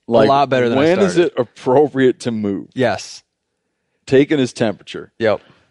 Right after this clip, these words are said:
Speaker 1: A deer standing there, uh, who's kind of, like,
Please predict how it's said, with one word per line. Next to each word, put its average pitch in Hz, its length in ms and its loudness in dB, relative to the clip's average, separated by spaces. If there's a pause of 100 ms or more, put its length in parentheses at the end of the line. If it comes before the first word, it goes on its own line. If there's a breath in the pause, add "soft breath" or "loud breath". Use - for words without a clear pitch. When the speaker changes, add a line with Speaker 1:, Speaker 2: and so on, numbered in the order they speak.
(260 soft breath)
Speaker 1:
A 110 120 0
deer 180 720 0 (140)
standing 165 680 -2
there, 139 640 -4 (180)
uh, 107 440 0 (500)
who's 117 340 -6
kind 156 280 0
of, 160 100 4
like, 156 180 2